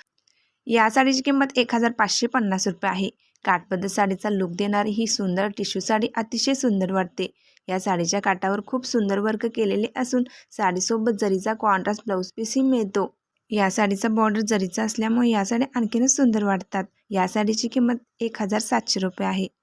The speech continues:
या साडीच्या खरेदीसाठी स्क्रीनवर दिलेल्या नंबरवर WhatsApp करा. लिनन कॉटन फॅब्रिकच्या या कम्फर्टेबल आणि आरामदायी पॅटर्नच्या साड्याही तुम्ही ट्राय करू शकता. जर तुम्हाला कॉटनची साडी हवी असेल, तर ही साडी तुम्ही नक्कीच खरेदी करू शकता. या साडीची किंमत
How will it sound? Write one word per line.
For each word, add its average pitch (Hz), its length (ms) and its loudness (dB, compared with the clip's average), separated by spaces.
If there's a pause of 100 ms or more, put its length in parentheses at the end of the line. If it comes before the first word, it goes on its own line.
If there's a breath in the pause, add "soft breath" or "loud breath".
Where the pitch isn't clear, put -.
(140)
या 202 100 0
साडीच्या 196 460 2
खरेदीसाठी 208 580 -2
स्क्रीनवर 208 420 0
दिलेल्या 208 360 2
नंबरवर 196 420 0
WhatsApp 214 500 0
करा. 185 240 -2 (240)
लिनन 214 360 0
कॉटन 226 400 0
फॅब्रिकच्या 202 540 2
या 233 200 4
कम्फर्टेबल 220 640 0 (100)
आणि 269 120 2 (120)
आरामदायी 190 400 0
पॅटर्नच्या 220 480 -2
साड्याही 208 320 0
तुम्ही 285 280 0
ट्राय 262 180 0
करू 233 260 -2
शकता. 220 480 -2 (640)
जर 247 120 0
तुम्हाला 254 280 -4
कॉटनची 196 580 -6
साडी 240 260 -4
हवी 214 320 -4
असेल, 226 420 -8
तर 220 40 -4
ही 220 120 -6
साडी 220 240 -6
तुम्ही 247 220 -4
नक्कीच 247 320 -8
खरेदी 233 300 -6
करू 226 200 -6
शकता. 220 440 -8
या 208 240 -2
साडीची 208 400 -8
किंमत 247 240 -4